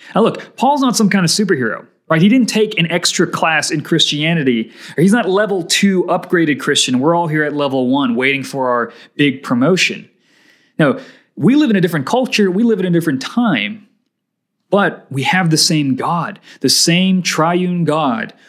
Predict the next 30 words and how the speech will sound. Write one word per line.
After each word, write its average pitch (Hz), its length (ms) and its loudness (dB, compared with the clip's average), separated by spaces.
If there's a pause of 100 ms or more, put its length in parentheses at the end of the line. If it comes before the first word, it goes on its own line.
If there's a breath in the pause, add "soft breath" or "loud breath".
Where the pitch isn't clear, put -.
(120)
who 151 100 2
was 135 200 0
with 156 320 0
Paul, 143 420 -2
who 139 140 -4
sustained 160 640 0
Paul, 165 320 -2
is 147 180 0
the 165 120 0
same 170 420 0
God 165 220 -2
who 165 60 0
is 147 100 -2
with 160 160 -2
us. 185 180 0
He 180 120 0
is 165 140 0
unchanging 175 1040 2
in 151 160 -2
his 143 200 -4
nature 143 400 -2
and 120 80 0
his 127 120 -2
character 147 380 -4
and 135 80 -2
his 131 120 -6
goodness 165 500 -2
and 156 100 -6
his 160 160 0
faithfulness. 196 720 -2